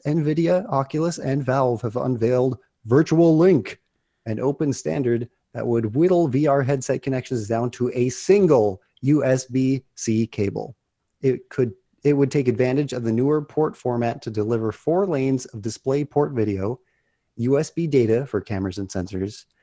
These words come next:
and tw-, twenty-seven watt of power. So that's not much. It's optimized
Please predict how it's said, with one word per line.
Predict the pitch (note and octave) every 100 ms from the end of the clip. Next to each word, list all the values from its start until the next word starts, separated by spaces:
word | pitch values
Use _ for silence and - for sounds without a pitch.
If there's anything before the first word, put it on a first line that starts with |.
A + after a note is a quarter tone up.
| _ _ A#2
and | G#2 G#2
tw-, | - - B2+ -
twenty-seven | - C#3 D3 - E3 E3 D#3+ D#3 A2+
watt | B2 A#2 - _ -
of | G#2+
power. | - - - - - _ _ _ _ _
So | A#2
that's | A2+
not | B2+ G#2+
much. | A2+ G#2+ -
It's | - C#3 B2 - -
optimized | C3+ - C#3 C3 C#3+ D3+ - -